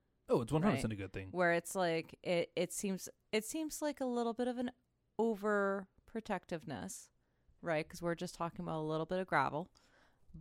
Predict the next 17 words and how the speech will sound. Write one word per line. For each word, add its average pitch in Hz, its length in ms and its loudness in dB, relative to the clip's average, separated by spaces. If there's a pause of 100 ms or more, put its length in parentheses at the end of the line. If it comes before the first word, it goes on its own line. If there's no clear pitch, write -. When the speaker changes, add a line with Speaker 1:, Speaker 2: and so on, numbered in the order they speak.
Speaker 2:
But 185 600 8 (520)
they 185 320 2
are 185 340 8
kind 180 280 0
of 160 100 -2
going 160 300 0
at 156 140 0
it 156 120 -2
with, 156 200 -2 (120)
uh, 151 360 2
at 190 100 6
least 208 300 4
what 190 220 4
they're 170 140 2
justifying 156 920 0
so 143 280 -4
far 143 420 -4